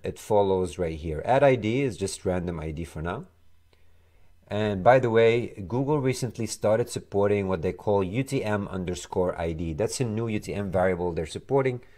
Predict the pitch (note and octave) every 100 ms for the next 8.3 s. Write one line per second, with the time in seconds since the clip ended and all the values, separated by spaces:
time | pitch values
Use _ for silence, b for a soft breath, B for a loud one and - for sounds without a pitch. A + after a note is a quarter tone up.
0 | b b b - A2 G2 G#2 G2 G#2+ G#2+
1 | G#2 F2+ F#2 G2+ E2+ F#2 E2+ F#2+ F#2+ F2
2 | F2 E2+ E2 - E2+ - D#2+ F2 E2 F2+
3 | E2+ D#2+ - C#3+ D3 C#3+ F2+ - - G2+
4 | F2+ F2 - - - F2 D#2+ - D2 D2+
5 | - D2 - C#2+ - - - - - -
6 | - - - - - _ - - b b
7 | b B2+ D3 C#3+ A2+ A2 B2 A2+ G#2 B2
8 | A#2+ A#2+